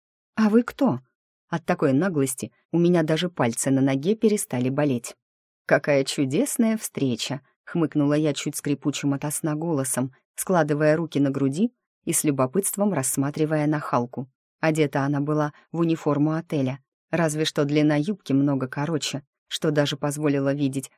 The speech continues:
край игривых чулочков. А ещё туфли на шпильке, позволяющие рассмотреть это непотребство во всей красе. Кого ожидала увидеть?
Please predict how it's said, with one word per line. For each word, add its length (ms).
край 260
игривых 500
чулочков. 720
А 100
ещё 300
туфли 340
на 140
шпильке, 520
позволяющие 720
рассмотреть 720
это 200
непотребство 760
во 140
всей 260
красе. 480
Кого 320
ожидала 500
увидеть? 640